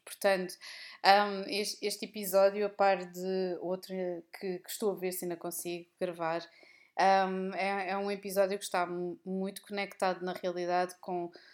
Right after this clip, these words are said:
todas as coisas, ah, que nós, ah, temos andado a viver nos últimos tempos. Ahm,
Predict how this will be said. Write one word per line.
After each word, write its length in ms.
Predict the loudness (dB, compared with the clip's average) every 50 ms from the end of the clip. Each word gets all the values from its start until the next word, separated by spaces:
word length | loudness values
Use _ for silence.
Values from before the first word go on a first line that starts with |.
| -20 -20 _ _
todas 300 | -2 0 0 0 0 -2
as 140 | -2 -4 -6
coisas, 560 | -4 -2 -2 -2 -2 -2 -6 -6 -8 -10 -10 -8 -6
ah, 260 | -6 -4 -4 -6 -8 -10 -14
que 140 | -10 -6
nós, 520 | -4 -4 -4 -4 -4 -6 -8 -12 -14 -16 -12 -10
ah, 260 | -10 -10 -10 -12 -14 -10
temos 220 | -8 -6 -6 -4 -2
andado 340 | 0 2 4 4 4 2 0
a 40 |
viver 500 | -4 -6 -8 -6 -4 -4 -2 -4 -4 -8 -8
nos 220 | -6 -6 -6 -6
últimos 420 | -8 -8 -8 -6 -6 -6 -6 -8 -6
tempos. 480 | -6 -6 -6 -6 -8 -10 -12 -16 -16 -16 -18 -18 -18 -20 -20 -20 -8 _
Ahm, 880 | 2 4 6 6 6 4 2 0 -2 -2 -2 -2 -4 -4 -4 -6 -8 -8